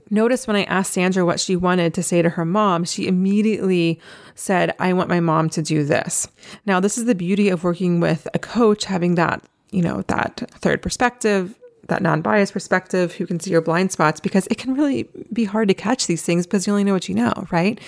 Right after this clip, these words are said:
She knows this codependent pattern. And so she wants her mom to do X, Y, Z so that she can begin to feel better. But that may or may not be available, right? Her mom may or may not be able to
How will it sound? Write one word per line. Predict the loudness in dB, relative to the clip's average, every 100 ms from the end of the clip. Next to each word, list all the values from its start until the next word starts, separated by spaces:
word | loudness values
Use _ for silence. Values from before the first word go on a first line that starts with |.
| -16 -16 -18 -18
She | -8 -2 0 0
knows | 0 0 2 0
this | -2
codependent | 0 0 0 0 -2 -4
pattern. | -4 -2 0 0
And | 0
so | 0 0
she | 0 0
wants | 0 0 0
her | 0
mom | 2 0 0
to | -2
do | 0 0 0
X, | -2 -4 -2
Y, | 0
Z | 0 0 0 0
so | -2 -2
that | -2 0
she | -2
can | 0 0
begin | 2 0
to | 0
feel | 0 -2
better. | 0 0 0 -4 -8 -14 -10
But | -4
that | -2 0
may | 2 2
or |
may | 4 2
not | 2 0
be | -2
available, | 0 2 2 0 -2 -6 -12 _ -2
right? | 0 0
Her | 0 0
mom | 2 2 2
may | 2
or | 2
may | 2
not | 0 -2
be | -2 0
able | 0 2 0
to | -2 -2 0 2 2 2 -2